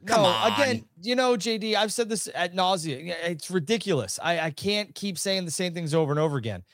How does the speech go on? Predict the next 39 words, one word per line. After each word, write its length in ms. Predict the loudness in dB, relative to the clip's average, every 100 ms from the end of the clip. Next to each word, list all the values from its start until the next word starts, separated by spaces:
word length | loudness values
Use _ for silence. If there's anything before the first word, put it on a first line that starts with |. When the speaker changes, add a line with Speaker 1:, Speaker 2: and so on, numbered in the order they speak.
| -20 -20 _ -2
Speaker 2:
I 100 | 0
wish 280 | 2 0 2
Tony 260 | 0 2
would 160 | 2 2
listen. 420 | 2 2 -2 -4
The 100 | -2
rankings 500 | 0 2 0 -4 -4
suck. 560 | -4 2 2 0 -6 -6
There's 220 | 0 0 2
no 260 | 2 2
point 380 | 0 -4 -4 -2
to 100 | -4
them. 260 | -2 -4 -8 -12 -2
It's 160 | -2 2
basically 400 | 2 2 -2 2
like 260 | 2 2
a, 240 | 2 2 -2 _ _
"Hey," 260 | 0 2 2 -2 -8
it, 180 | -8 -4
you 140 | 0
know, 320 | 0 -2 -8 -10
it's 160 | -8 -2
basically 380 | 0 0 2 2
like, 200 | 2 0
"Watch 400 | -2 2 2 4
our 120 | 2 2
show 240 | 2 2
for 120 | 2
dummies. 500 | 2 2 2 -6 -6
This 260 | -2 -2 -2
is 180 | -4 -2
who 340 | 0 0 0
is 280 | 2 2 0
in 120 | -2
line 320 | 2 2 0
for 140 | -4 -4
this," 320 | -2 -2 -2
and 100 | -4
th-, 120 | -4